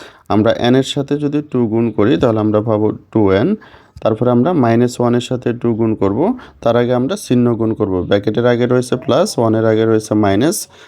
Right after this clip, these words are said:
প্লাসে মাইনাসে হয় মাইনাস, তারপরে ওয়ানের সাথে টু গুণ করলে হয় দুই একে দুই, তারপরে আমরা ব্র্যাকেট ক্লোজ করব। তারপর আমরা লিখতে পারি এখানে রয়েছে n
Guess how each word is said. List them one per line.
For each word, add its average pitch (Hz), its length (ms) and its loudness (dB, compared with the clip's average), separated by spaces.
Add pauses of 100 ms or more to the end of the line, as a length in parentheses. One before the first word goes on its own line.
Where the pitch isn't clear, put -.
(200)
প্লাসে 113 340 2
মাইনাসে 113 360 0
হয় 123 140 0 (100)
মাইনাস, 110 360 0 (140)
তারপরে 110 360 -2 (180)
ওয়ানের 110 320 2
সাথে 123 180 -2 (100)
টু 123 60 0 (100)
গুণ 123 200 2
করলে 127 260 0
হয় 180 200 -2
দুই 110 120 4 (100)
একে 107 180 -2 (220)
দুই, 104 160 4 (440)
তারপরে 113 320 2
আমরা 123 220 0
ব্র্যাকেট 107 300 0 (100)
ক্লোজ 107 220 2 (120)
করব। 95 200 0 (840)
তারপর 123 320 0
আমরা 139 140 2 (100)
লিখতে 127 300 -4
পারি 135 240 -2
এখানে 113 220 -4 (100)
রয়েছে 113 260 -2 (220)
n - 20 4